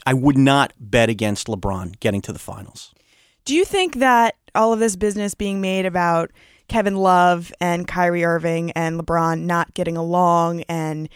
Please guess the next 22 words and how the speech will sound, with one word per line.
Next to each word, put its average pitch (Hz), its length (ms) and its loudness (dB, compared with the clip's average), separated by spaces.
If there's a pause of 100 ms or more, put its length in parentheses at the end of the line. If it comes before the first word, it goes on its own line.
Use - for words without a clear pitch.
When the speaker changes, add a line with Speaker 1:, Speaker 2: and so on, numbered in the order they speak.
(200)
Speaker 2:
not 196 200 0
being 202 180 0
on 190 100 0
the 190 60 -4
same 185 240 -4
page 165 640 -4
and 160 480 -6
not 180 240 -4
really 190 180 -2
functioning 208 680 -2
as 180 160 2
a 180 40 -2
unit 190 560 0
is 185 180 -4
really 196 300 2
affecting 190 520 -2
them 175 340 2
and 175 120 -2
is 175 120 -4
affecting 185 380 -6
LeBron 180 680 0
and 165 340 -2